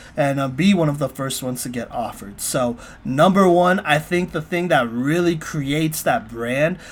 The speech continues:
the thing that is at the forefront of it all, is just her hands. You know, her hands are a huge part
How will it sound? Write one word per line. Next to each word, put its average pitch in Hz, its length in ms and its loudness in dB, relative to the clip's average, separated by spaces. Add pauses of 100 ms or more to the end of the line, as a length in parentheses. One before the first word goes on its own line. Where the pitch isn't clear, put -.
(140)
the 147 120 0
thing 165 360 -2
that 151 340 2 (200)
is 147 160 0
at - 140 4
the 127 100 -4
forefront 156 640 0
of 147 140 0
it 123 120 -4
all, 135 320 0 (240)
is 151 280 0
just 170 380 0
her 160 200 4
hands. 127 520 -2
You 127 140 -6
know, 123 240 -4 (200)
her 208 260 8
hands 190 440 2
are 156 220 4
a 151 100 2
huge 202 760 0
part 165 360 6